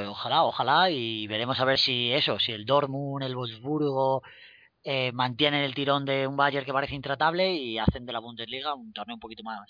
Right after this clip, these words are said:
más interesante. Bueno, Ernesto, pues hasta aquí todo el resumen que hemos hecho de estas cuatro grandes ligas, anteriormente también de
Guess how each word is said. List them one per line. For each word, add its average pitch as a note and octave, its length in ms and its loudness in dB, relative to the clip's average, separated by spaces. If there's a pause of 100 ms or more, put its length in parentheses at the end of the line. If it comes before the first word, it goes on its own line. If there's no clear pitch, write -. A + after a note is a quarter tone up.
más A2 180 -8
interesante. A2 500 -10 (560)
Bueno, D#3+ 160 2
Ernesto, D#3+ 340 2
pues A#2 360 -4
hasta A2 140 -6
aquí C#3+ 540 0
todo C3 840 0
el B2 120 -8
resumen C#3 380 -2
que C3 60 -4
hemos C3 180 0
hecho C3+ 240 0
de B2+ 240 0
estas B2+ 220 -4
cuatro B2+ 260 0
grandes B2+ 260 0
ligas, E3 480 4
anteriormente A#2+ 640 -2
también A#2+ 300 0
de A2+ 460 0